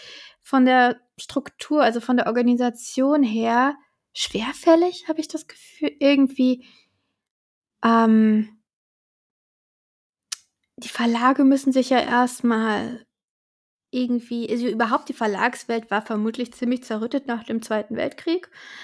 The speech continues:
hat sich dann getrennt, in D D R und Westdeutschland neu aufgebaut. Und irgendwie ist es in anderen Bereichen doch noch ein bisschen besser gelungen als in der Kultur, äh, in der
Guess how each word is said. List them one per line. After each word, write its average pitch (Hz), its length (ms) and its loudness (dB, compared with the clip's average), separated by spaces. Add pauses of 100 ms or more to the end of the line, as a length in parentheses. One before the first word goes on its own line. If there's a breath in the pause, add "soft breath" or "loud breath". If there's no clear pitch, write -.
(100)
hat 254 140 2
sich 254 140 0
dann 262 160 2
getrennt, 247 520 -2
in 233 240 0
D 240 120 0
D 233 180 -2
R 233 300 0
und 233 180 0
Westdeutschland 233 600 -4
neu 208 140 0
aufgebaut. 294 640 0 (1400 loud breath)
Und 277 220 -4
irgendwie 403 500 0
ist 320 140 -6
es 349 180 -6
in 269 240 -6
anderen 330 420 -2
Bereichen 269 460 -4
doch 277 160 -4
noch 285 200 -6
ein 247 100 -2
bisschen 294 320 -4
besser 262 300 -4
gelungen 233 320 -2
als - 160 -8
in 233 100 -4
der 233 100 -2
Kultur, 262 600 -2 (480)
äh, 240 200 2
in 233 80 2
der 220 300 0